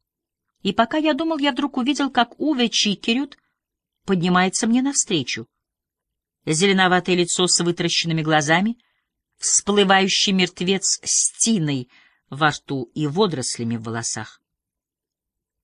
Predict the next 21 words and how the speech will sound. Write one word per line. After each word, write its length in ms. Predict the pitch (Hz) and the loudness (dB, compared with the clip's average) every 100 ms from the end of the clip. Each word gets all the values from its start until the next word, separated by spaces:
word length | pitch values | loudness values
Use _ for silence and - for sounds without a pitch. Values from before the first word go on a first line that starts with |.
| _ _ | _ _
Я 140 | 139 143 | -6 -4
успел 280 | - 147 | -4 -4
подумать, 340 | 143 143 139 139 | -4 -4 -4 -4
что 180 | - 135 | -4 -4
нужно 240 | 135 135 | -4 -4
бы 120 | 131 | -6
принять 340 | 127 135 127 - | -6 -6 -6 -6
виски, 440 | 113 - - 107 _ _ _ _ _ _ | -6 -8 -8 -18 _ _ _ _ _ _
чтобы 280 | - 123 117 | -10 -8 0
успокоить 600 | - 147 143 175 123 - | 2 2 0 0 0 -6
нервы. 320 | 101 - - _ _ _ _ _ _ _ _ _ - | -10 -14 -20 _ _ _ _ _ _ _ _ _ -4
Когда 240 | 175 160 | 0 0
лицо 240 | 156 165 | 0 -2
поднялось 480 | 160 160 160 151 147 | -2 -2 0 0 -2
над 180 | 143 139 | -4 -4
поверхностью 600 | 147 135 131 131 - 131 | -4 -2 -4 -4 -6 -4
воды 240 | 127 123 123 | -4 -4 -6
и 40 | |
приблизилось 640 | - 147 185 175 107 101 | -6 -6 -6 -6 -6 -8
ко 140 | - 107 | -8 -8
мне, 240 | 101 92 | -10 -14